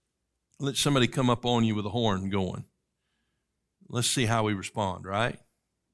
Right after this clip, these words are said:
Somebody waves at you, but really they don't wave. They're making an unkind gesture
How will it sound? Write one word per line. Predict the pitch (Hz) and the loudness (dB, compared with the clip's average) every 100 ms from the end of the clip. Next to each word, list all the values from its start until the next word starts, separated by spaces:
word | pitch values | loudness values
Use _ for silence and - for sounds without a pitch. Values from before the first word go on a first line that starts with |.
| _ _ _ _ _ _ _ _ _ | _ _ _ _ _ _ _ _ _
Somebody | - - 127 113 | -12 -4 0 0
waves | 107 120 123 117 | 2 4 4 2
at | 117 113 | 0 0
you, | 113 | -4
but | 104 - _ _ | -4 -6 _ _
really | - 165 147 | -4 -2 2
they | 113 117 | 2 2
don't | 117 104 | 0 -2
wave. | 123 117 110 104 | 0 0 0 -2
They're | 107 95 - - _ _ _ _ _ _ _ _ _ - | -2 -2 -6 -18 _ _ _ _ _ _ _ _ _ -12
making | 120 127 - 107 | 0 0 2 0
an | 107 | 2
unkind | 117 120 127 117 107 | 2 0 0 0 0
gesture | 92 104 - - | 0 -2 -4 -10